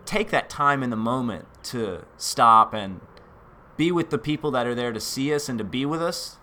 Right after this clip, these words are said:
and to give 'em a hundred percent of our focus and to smile and to do it with gratitude and,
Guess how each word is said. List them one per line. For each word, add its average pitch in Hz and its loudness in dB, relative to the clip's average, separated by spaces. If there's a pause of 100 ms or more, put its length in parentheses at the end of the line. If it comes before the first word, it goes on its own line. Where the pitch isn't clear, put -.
(520)
and 117 -6
to 127 -2
give 113 -4
'em 110 -2
a 101 -2
hundred 147 -2
percent 139 -6
of 107 -8
our 104 -2
focus - -6 (760)
and 117 -8
to - -8
smile 123 4
and 117 -4
to 110 -4
do 113 -4
it - -4
with 147 -6
gratitude 131 -2
and, 127 -6